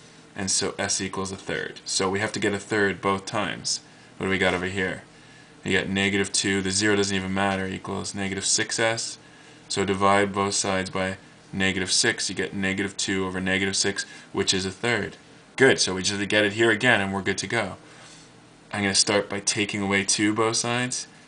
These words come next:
So you get three equals three S. But now I get, hold on. Oh, and this is incorrect. Let's do that again. This is take away three both sides.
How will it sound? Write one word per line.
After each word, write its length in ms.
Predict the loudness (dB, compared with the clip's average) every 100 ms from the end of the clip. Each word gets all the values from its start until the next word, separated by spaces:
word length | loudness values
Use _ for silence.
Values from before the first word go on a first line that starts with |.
| -8
So 160 | -2 0
you 140 | 0
get 220 | 0 -4
three 540 | -8 -2 2 2 0 -4 -16 -20 -20 -20 -20 -20 -20 -20 -20 -20 -20 -20 -8
equals 680 | -6 -2 -2 0 -4 -8 -12 -20 -20 -20 -20 -20 -20 -20 -20 -20 -20 -20 -10 -4
three 220 | -2 0
S. 440 | 2 2 0 -2 -8 -20 -20 -20 -20 -20 -20 -20 -20 -12 6
But 240 | 6 6
now 360 | 0 4 4 4
I 120 | 4
get, 360 | 2 2 0 -4 -16 -20 -20 -20 -20 -20 -20 -20 -20 -20 -20 -6
hold 200 | -4 -2
on. 280 | -4 -6 -10 -18 -20 -20 -20 -20 -20 0
Oh, 240 | 2 2 -2
and 120 | -2
this 140 | -2
is 120 | -2
incorrect. 460 | -4 -4 -2 -2 -4 -8
Let's 180 | -6
do 180 | -2 0
that 100 | 0
again. 300 | 0 0 0
This 160 | -2 -2
is 80 | -2
take 240 | -2 0
away 160 | 0 -2
three 340 | -2 0 0
both 240 | 0 -2
sides. 340 | -2 -2 -4